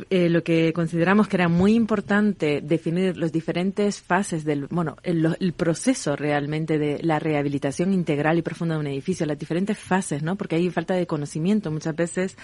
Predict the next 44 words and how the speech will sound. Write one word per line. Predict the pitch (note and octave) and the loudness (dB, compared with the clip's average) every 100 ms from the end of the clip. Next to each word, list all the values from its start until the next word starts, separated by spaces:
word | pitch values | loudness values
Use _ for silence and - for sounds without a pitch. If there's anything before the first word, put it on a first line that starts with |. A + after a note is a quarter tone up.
| - - - | -20 -20 -6
sobre | F3 D#3+ D#3 | 0 2 2
cuáles | F3 F#3 | 0 0
son | G3 | -2
las | F3+ | -2
fases | E3+ G3+ | -2 -2
que | - | -2
hay | D#3+ | -4
que | E3 | -4
pasar, | C#3 - F3 A3 - - | -4 -2 0 -2 -6 -18
cuáles | - F3+ E3+ | 0 2 2
son | F3+ | 0
los | E3 D#3 | 0 -4
agentes | C#3 E3+ F#3+ F#3+ | -4 -2 -2 -2
que | |
intervienen, | E3 C#3+ C3+ D3+ F3+ G3 G3 G3 G3 | -2 0 0 2 4 4 4 2 0
cuál | E3 E3 | 0 0
es | D#3 | -2
su | |
función. | - C#3 - F#3+ G3+ - - | -10 -10 -2 2 2 -2 -4
Todo | F#3+ F#3 | 0 0
eso | G3 G3 | 2 2
aparece | E3+ E3 D#3+ D#3+ | 2 0 0 -2
en | D#3 | -2
nuestro, | D#3 - D3+ C#3+ C#3 C#3 | -4 -4 -4 -2 -2 -2
en | E3 | -4
nuestro | D#3 - | -6 -6
trabajo. | C#3+ C3+ D3 F#3 - A3 - - - - - | -4 -2 0 -2 -4 -6 -6 -18 -18 -12 2
Eh, | E3+ D#3+ D#3 | 4 6 4
también | E3+ F#3 A3 - | 2 2 0 -2
en | F3+ | -2
cada | F3 A3 | 0 0
una | A#3 A3 | 2 2
de | F#3+ | 0
las | E3+ | -2
fases | G3 G#3+ | -2 -2
nosotros | F3 G#3 G3 | 0 0 0
lo | F3+ | 0
que | |
hemos | F#3 F#3 - - | -2 -4 -6 -6
hecho | F3+ - | -6 -2
es | F3+ E3+ | -2 0
dar | F3+ | -2
nuestro | F#3+ - E3+ | -2 -2 -6
enfoque, | D3 - G3 G3 F3+ F3+ | -6 -4 -4 -2 -4 -4